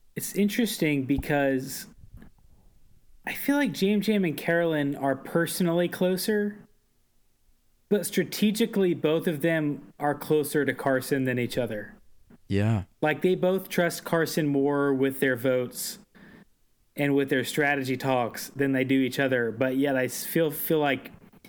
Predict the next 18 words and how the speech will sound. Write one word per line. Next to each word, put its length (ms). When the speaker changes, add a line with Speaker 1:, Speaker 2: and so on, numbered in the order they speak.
Speaker 1:
Jam 280
Jam 300
and 100
Carolyn 460
are, 160
like, 200
super 480
tight 380
as 180
people, 320
Speaker 2:
Yeah. 160
Speaker 1:
which 180
is 240
a 140
really 440
interesting 520
dynamic. 760
And 480